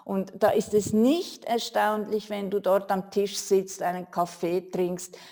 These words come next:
dass du plötzlich am Bein angeschubst wirst und denkst, es ist der Hund, aber es ist dann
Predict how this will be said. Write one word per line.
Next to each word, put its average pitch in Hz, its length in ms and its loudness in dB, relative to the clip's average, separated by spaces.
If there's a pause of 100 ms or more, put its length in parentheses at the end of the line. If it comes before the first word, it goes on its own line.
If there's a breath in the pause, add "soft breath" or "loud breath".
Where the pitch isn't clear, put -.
dass 180 260 -2
du 185 140 -4
plötzlich 185 580 -2
am 170 140 0
Bein 170 320 4
angeschubst 180 720 0
wirst 165 400 -2
und 175 240 -6
denkst, 170 260 -2
es 160 160 -4
ist 165 220 -4
der 160 120 2
Hund, 165 320 -2
aber 156 200 4
es 160 100 -4
ist 170 240 -8
dann 160 220 -2